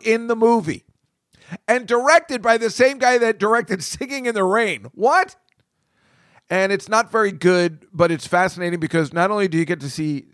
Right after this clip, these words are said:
Farrah Fawcett's boobs, which, of course, that's what I'm gonna be talking about in class. You have to understand, the eighties were all about boobs. I have to say, because it's true. Because remember I told you about the Looker thing, and you're like, "Why did they make this movie? Why did they put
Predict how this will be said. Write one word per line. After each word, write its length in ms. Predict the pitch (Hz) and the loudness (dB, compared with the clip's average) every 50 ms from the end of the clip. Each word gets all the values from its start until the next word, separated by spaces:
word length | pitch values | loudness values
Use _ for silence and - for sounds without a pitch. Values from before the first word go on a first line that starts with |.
| _ _ _ _ _ | _ _ _ _ _
Farrah 260 | - 151 156 156 160 147 | -2 0 2 2 2 2
Fawcett's 360 | 147 151 147 123 147 117 104 | 0 -2 -2 -2 -4 -10 -4
boobs, 540 | - 156 175 185 170 110 120 131 123 - - _ _ _ _ _ _ _ _ _ _ _ _ _ _ | 2 4 4 4 4 2 -2 -8 -12 -18 -20 _ _ _ _ _ _ _ _ _ _ _ _ _ _
which, 140 | - 147 123 | -8 -8 -8
of 80 | 127 | -4
course, 200 | - 170 170 147 | 0 0 0 0
that's 320 | - - 156 151 160 - 151 | 2 2 2 2 2 -2 -4
what 140 | 151 160 160 | -2 -2 -2
I'm 100 | 156 147 | -2 -2
gonna 120 | 147 143 | -6 -6
be 100 | 131 135 | -6 -4
talking 260 | 113 139 143 127 143 | -2 -2 -2 -2 -2
about 160 | 135 123 127 | -4 -4 -4
in 80 | 120 104 | -4 -6
class. 320 | 123 147 143 104 82 - | -6 -6 -6 -6 -6 -4
You 80 | 139 175 | 0 0
have 100 | 208 208 | 2 2
to 80 | - 226 | 0 -2
understand, 400 | 208 190 143 - 170 165 170 170 | -4 -4 -4 -4 -2 -2 -2 -4
the 100 | 175 185 185 | -6 -4 -2
eighties 360 | 185 196 226 240 233 202 143 | -2 -2 -2 -2 -8 -8 -4
were 180 | 165 170 165 - | -4 -4 -4 -2
all 260 | 180 190 214 233 247 | -2 -2 0 0 0
about 380 | 226 220 202 190 196 190 175 | 0 2 2 2 2 0 2
boobs. 400 | 135 190 220 226 190 127 92 - - | 2 4 4 4 4 0 -2 -8 -6
I 100 | - 156 | -4 -4
have 280 | 151 131 208 254 247 - | -2 0 0 0 -2 -4
to 80 | 190 | -12
say, 160 | - - - 226 - | -12 -10 -10 -10 -8
because 240 | 208 208 175 254 269 | -10 -4 -2 -2 -2
it's 120 | 262 175 | -2 -8
true. 380 | - 214 254 294 277 254 233 - _ _ _ _ _ _ _ _ _ _ _ _ _ _ _ _ _ _ _ _ _ _ _ | -2 2 2 2 2 0 -2 -8 _ _ _ _ _ _ _ _ _ _ _ _ _ _ _ _ _ _ _ _ _ _ _
Because 140 | _ 175 180 | _ -4 0
remember 220 | 196 214 214 226 | 0 2 4 4
I 60 | 214 | 2
told 180 | 190 202 214 208 | 2 2 0 2
you 20 | |
about 180 | 202 196 196 190 | 2 2 2 2
the 100 | 196 170 | 0 0
Looker 320 | 160 180 202 202 214 214 | 2 0 2 4 2 2
thing, 280 | 196 202 208 220 226 226 | 2 2 -2 -2 -2 -2
and 60 | 220 | -4
you're 120 | 202 196 | -4 -2
like, 180 | 190 190 190 156 | 0 -2 -2 -2
"Why 180 | 156 170 170 185 | 0 0 0 0
did 100 | 190 175 | 0 -2
they 100 | 196 190 | -4 -2
make 200 | 196 202 190 - | -2 -4 -4 -4
this 160 | 196 - 139 | -6 -6 -2
movie? 240 | 175 208 208 170 139 | 0 0 0 2 2
Why 160 | 147 160 175 | 2 2 2
did 60 | 165 | 0
they 80 | 180 165 | -2 -4
put 220 | - 123 107 - | -4 -4 -6 -6